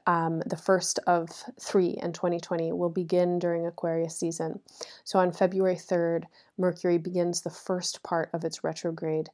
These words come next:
cycle. This first part is called the shadow phase. It's when Mercury moves across the terrain in the sky that it will then return to in its retrograde.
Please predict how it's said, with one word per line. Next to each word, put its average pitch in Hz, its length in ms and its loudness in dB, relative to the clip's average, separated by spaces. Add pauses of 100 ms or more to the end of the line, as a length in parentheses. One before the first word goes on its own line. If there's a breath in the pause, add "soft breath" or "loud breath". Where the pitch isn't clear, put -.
cycle. - 560 -6 (420 loud breath)
This 202 240 4
first 214 260 2
part 180 200 2
is 175 100 -4
called 175 160 0
the 180 80 -4
shadow 165 320 0
phase. 165 400 0
It's 165 180 -6
when 170 160 0
Mercury 170 480 0
moves 170 540 -2
across 170 440 0
the 185 80 -2
terrain 170 380 -2
in 165 80 -2
the 165 60 -4
sky 165 500 0
that 175 240 0
it 180 100 0
will 180 160 2
then 170 280 0
return 175 540 -4
to 233 400 4
in 180 180 2
its 175 200 -4
retrograde. 165 600 -4